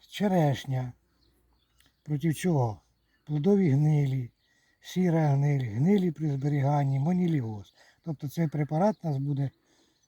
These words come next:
оберігати від різних плодових гнилів. Значить,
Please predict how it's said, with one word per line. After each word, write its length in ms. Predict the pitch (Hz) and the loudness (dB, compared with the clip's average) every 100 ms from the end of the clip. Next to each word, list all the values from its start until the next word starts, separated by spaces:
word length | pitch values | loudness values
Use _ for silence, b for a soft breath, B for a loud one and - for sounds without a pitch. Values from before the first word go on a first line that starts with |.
| - | -12
оберігати 640 | 135 147 147 175 196 185 | -4 -2 0 0 -2 0
від 300 | 165 156 - - | 0 -2 -10 -4
різних 400 | 156 185 170 151 | 0 2 0 -4
плодових 540 | - 143 151 151 147 | -2 0 2 2 2
гнилів. 440 | 110 123 95 87 87 | 0 -2 -4 -8 -14
Значить, 340 | 117 - 143 | -14 -10 -10